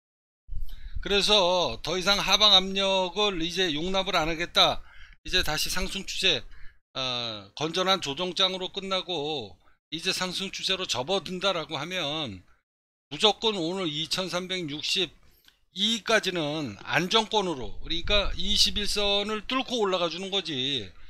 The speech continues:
뚫고 올라가서 종가 때 이천삼백육십이 정도, 아니다, 육십이, 육십사 정도까지는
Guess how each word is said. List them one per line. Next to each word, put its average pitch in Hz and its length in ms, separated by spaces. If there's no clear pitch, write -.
뚫고 214 400
올라가서 170 800
종가 147 440
때 185 160
이천삼백육십이 175 1160
정도, 180 580
아니다, 147 340
육십이, 180 540
육십사 165 640
정도까지는 170 920